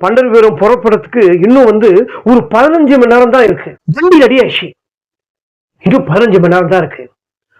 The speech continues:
புறப்படுற டைம்ல அவருக்கு சகோதரன் பாண்டுரங்க பாபு அவர்களுக்கு என்ன நடந்தது?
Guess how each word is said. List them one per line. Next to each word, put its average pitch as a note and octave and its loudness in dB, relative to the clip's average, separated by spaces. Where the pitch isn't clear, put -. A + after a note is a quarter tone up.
புறப்படுற D4 0
டைம்ல A3 0
அவருக்கு G#3+ 0
சகோதரன் B3+ 0
பாண்டுரங்க A3 0
பாபு G#3+ -2
அவர்களுக்கு E3+ 0
என்ன C#4 0
நடந்தது? A3+ 0